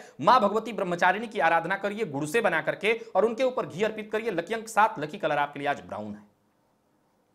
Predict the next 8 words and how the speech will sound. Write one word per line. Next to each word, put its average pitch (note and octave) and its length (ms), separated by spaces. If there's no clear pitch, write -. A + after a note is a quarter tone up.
बात G#3 200
कर C#4 100
लेते C#4 220
हैं D4+ 160
कुंभ, B3 280
कुंभ B3+ 160
राशि A3 260
की। G3+ 280